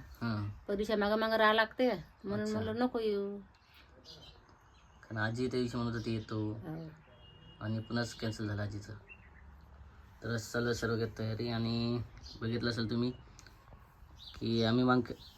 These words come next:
Speaker 1: पाहुणे पण आले होते आपल्या घरी, ते सांगितलेलं आहे का गेलं वापस तर. आणि राम भैयाचं पण डबल नियोजन होतं की बा, अं,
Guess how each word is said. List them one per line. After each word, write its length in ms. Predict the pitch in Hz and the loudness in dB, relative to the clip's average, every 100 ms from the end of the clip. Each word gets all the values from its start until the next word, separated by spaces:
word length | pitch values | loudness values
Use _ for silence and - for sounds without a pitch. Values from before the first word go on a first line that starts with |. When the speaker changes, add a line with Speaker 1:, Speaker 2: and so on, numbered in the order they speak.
| - - - - | -20 -20 -2 4
Speaker 1:
पाहुणे 240 | 120 127 | 6 6
पण 140 | 123 | 6
आले 140 | 117 120 | 6 4
होते 120 | 113 | 2
आपल्या 180 | 110 113 | 2 2
घरी, 220 | 113 120 | 0 -2
ते 340 | - - - | -4 -16 -12
सांगितलेलं 440 | - 113 113 123 104 | 0 0 2 2 2
आहे 100 | 110 - - | 0 -4 -2
का 120 | 110 | 2
गेलं 240 | 110 110 110 | 2 2 2
वापस 340 | 104 - - | 2 -2 -2
तर. 100 | 110 - - - - - | -4 -4 -14 -12 -10 -2
आणि 340 | 117 120 123 120 | 2 4 6 8
राम 220 | 120 123 | 8 8
भैयाचं 360 | 123 123 - 127 | 8 6 4 4
पण 340 | 127 123 123 | 6 6 6
डबल 240 | 120 120 120 | 6 6 6
नियोजन 320 | 120 117 117 | 4 4 2
होतं 320 | 113 123 120 | 2 4 2
की 240 | 123 - | 2 2
बा, 140 | 107 110 110 - - - - - - - - - | 2 2 0 -4 -4 -4 -12 -10 -12 -10 -10 -8
अं, 460 | 107 107 110 113 | -2 0 4 4